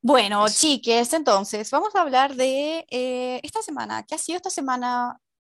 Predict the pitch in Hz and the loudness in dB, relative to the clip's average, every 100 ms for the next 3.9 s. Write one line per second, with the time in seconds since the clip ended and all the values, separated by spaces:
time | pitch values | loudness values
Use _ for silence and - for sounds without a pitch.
0 | _ - 233 233 220 214 214 208 202 208 | _ -6 -4 -2 -4 -6 -6 -8 -10 -6
1 | 214 208 - 175 147 - - - - _ | -4 -6 -6 -4 -4 -6 -8 -6 -8 _
2 | _ _ _ _ _ _ _ 269 269 262 | _ _ _ _ _ _ _ -4 -4 -4
3 | - 262 302 269 220 214 208 202 196 | -2 0 2 2 2 0 -6 -10 -10